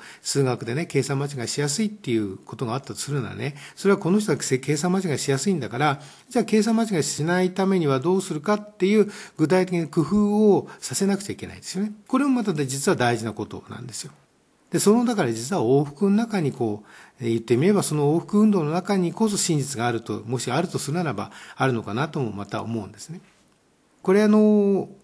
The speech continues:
聞いてくださった方ね、もし分かってる方は分かってらっしゃって、「なるほど、こういうこと言ってるのかな」と思ってくださって、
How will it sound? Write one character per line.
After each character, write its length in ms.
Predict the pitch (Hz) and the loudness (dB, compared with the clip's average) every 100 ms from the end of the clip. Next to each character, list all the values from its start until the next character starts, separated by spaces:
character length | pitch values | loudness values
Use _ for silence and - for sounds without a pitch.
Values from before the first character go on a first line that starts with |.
| - | -4
聞 140 | 196 | -2
い 20 | |
て 80 | 185 | 0
く 60 | 220 | 2
だ 80 | 233 | 0
さ 80 | |
っ 40 | 240 | 0
た 120 | 190 | -2
方 100 | 123 | -2
ね、 140 | 110 | -2
も 100 | 117 | -4
し 160 | 143 135 | -4 -4
分 160 | 113 117 | -4 -4
か 140 | 165 | -4
っ 160 | 165 - | -6 -6
て 160 | 135 | -4
る 100 | 110 | -2
方 320 | 101 123 104 | -4 -8 -8
は 60 | 95 | -8
分 60 | 98 | -10
か 80 | 113 | -14
っ 40 | |
て 160 | - - | -14 -16
ら 100 | 87 | -14
っ 20 | |
し 100 | - | -14
ゃ 40 | |
っ 20 | |
て、 120 | 95 101 | -14 -10
「な 120 | 104 | -8
る 80 | 110 | -8
ほ 60 | |
ど、 80 | 120 | -8
こ 140 | 123 139 | -2 -2
う 20 | |
い 20 | |
う 0 | |
こ 100 | 165 | -2
と 40 | |
言 80 | 147 | -8
っ 40 | - | -6
て 120 | - | -8
る 80 | 98 | -6
の 80 | |
か 100 | 135 | -4
な」 140 | 165 185 | -2 -4
と 80 | 160 | -4
思 120 | 135 | -4
っ 60 | 135 | -4
て 120 | - | -8
く 60 | |
だ 60 | 98 | -10
さ 100 | 104 | -12
っ 20 | |
て、 280 | - 127 113 | -6 -6 -6